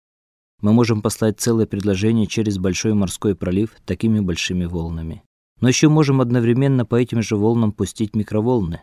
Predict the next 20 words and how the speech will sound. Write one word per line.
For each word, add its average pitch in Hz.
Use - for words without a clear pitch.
для 87
которых 95
даже 90
самые 104
крутые 107
изгибы 90
больших 82
волн 98
будут 101
как -
ровная 85
поверхность. 82
Друг 143
другу 139
эти 139
разные 110
волны, 113
большие 90
и -
сверхмаленькие, 92